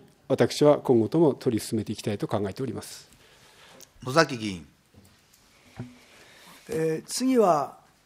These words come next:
Speaker 3: えー、市長はこれまでですね、持ち前の、えー、フットワークで、えー、全方位外交を貫いてきたと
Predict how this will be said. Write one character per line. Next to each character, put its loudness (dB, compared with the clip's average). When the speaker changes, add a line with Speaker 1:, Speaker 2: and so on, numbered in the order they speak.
Speaker 3:
え -18
ー、 -20
市 -4
長 0
は 8
こ -2
れ 4
ま 2
で -4
で -14
す -14
ね、 -16
持 -2
ち -6
前 6
の、 0
え -12
ー、 -12
フ -14
ッ -18
ト 4
ワ 8
ー -8
ク -6
で、 -4
え -14
ー、 -20
全 4
方 0
位 0
外 6
交 -4
を -2
貫 2
い 0
て -2
き -6
た -2
と 0